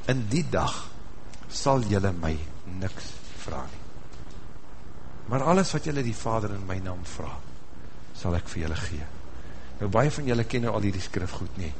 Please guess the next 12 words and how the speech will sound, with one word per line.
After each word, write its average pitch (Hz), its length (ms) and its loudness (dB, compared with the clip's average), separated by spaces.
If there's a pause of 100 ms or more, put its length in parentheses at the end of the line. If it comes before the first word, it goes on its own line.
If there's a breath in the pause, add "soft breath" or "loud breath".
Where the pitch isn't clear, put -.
(480 loud breath)
Hy 107 100 8
gebruik 127 400 4
twee 165 220 2
woorde. 98 400 0 (100)
In 117 100 0
Afrikaans 131 540 0
het - 120 -2
ons 104 180 -2
een 117 220 2
woord 90 240 -2
vir 92 120 -2
vra. 65 300 -2